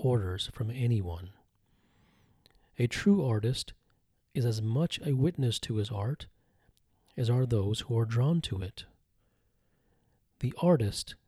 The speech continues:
does, however, have an Achilles heel. His Achilles heel is that he wonders what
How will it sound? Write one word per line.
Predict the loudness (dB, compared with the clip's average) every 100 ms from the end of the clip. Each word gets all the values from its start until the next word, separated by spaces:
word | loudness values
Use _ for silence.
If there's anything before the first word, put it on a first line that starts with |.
| -14 0
does, | 4 4 2
however, | 0 0 2 0
have | 0 -2 -2 -6 -10 -20 -20 _
an | -2
Achilles | -2 2 2 2 -2
heel. | 0 0 -2 -6 -18 _ _ _ _ _ _ _ _ -20 _ _ _ _ _ _ _ _ _ _
His | -2 -2
Achilles | 2 4 4 2
heel | 0 -2 -2 -6 -10 _ _ _ _ _ _ _ _ _ -6
is | 0
that | 2
he | 2
wonders | 2 2 2 2
what | 0